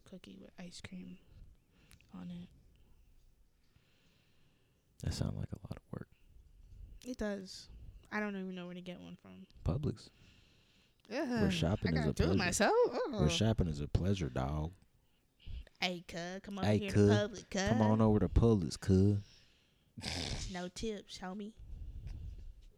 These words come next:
Speaker 2: Nah, man, we just here for your pleasure. You ain't gotta tip us, cuz.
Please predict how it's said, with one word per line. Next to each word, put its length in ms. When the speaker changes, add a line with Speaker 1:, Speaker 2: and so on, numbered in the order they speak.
Speaker 2:
Nah, 320
man, 320
we 140
just 220
here 140
for 120
your 160
pleasure. 420
You 220
ain't 80
gotta 180
tip 300
us, 100
cuz. 340